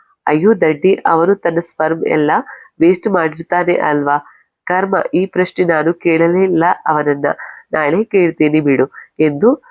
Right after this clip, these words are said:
ಮತ್ತೆ ಅದನ್ನ ಯೋಚಿಸುತ್ತಾ ಮಲಗುತ್ತಾಳೆ ಅಂಕಿತಾ. ಮರುದಿನ ಆದಿತ್ಯನನ್ನ ಭೇಟಿ ಮಾಡಿದ ಅಂಕಿತಾ ತನ್ನ ಎಲ್ಲಾ ಡೌಟ್‌ಗಳನ್ನ ಕೇಳುತ್ತಾಳೆ. ಅದಕ್ಕೆ ಅವನು ಅದನ್ನೆಲ್ಲ ಒಂದು ಹಾಸ್ಪಿಟಲ್‌ನಲ್ಲಿ ಡೊನೇಟ್ ಮಾಡಿರುವುದಾಗಿ ಹೇಳುತ್ತಾನೆ.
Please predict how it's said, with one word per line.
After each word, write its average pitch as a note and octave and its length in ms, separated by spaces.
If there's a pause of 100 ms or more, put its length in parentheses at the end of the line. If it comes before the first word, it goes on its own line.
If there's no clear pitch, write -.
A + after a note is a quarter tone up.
(220)
ಮತ್ತೆ E3+ 280
ಅದನ್ನ D3+ 420
ಯೋಚಿಸುತ್ತಾ E3+ 680
ಮಲಗುತ್ತಾಳೆ D3+ 760
ಅಂಕಿತಾ. - 540 (460)
ಮರುದಿನ G3+ 380 (200)
ಆದಿತ್ಯನನ್ನ F#3+ 720
ಭೇಟಿ D3 320
ಮಾಡಿದ E3 300 (160)
ಅಂಕಿತಾ C#3 480 (400)
ತನ್ನ A3+ 160
ಎಲ್ಲಾ F#3 460
ಡೌಟ್‌ಗಳನ್ನ D3+ 640 (180)
ಕೇಳುತ್ತಾಳೆ. D3 580 (360)
ಅದಕ್ಕೆ G3+ 300
ಅವನು E3 520
ಅದನ್ನೆಲ್ಲ D3+ 560
ಒಂದು E3+ 340
ಹಾಸ್ಪಿಟಲ್‌ನಲ್ಲಿ D#3 920 (360)
ಡೊನೇಟ್ E3+ 400
ಮಾಡಿರುವುದಾಗಿ C#3+ 840
ಹೇಳುತ್ತಾನೆ. D3+ 640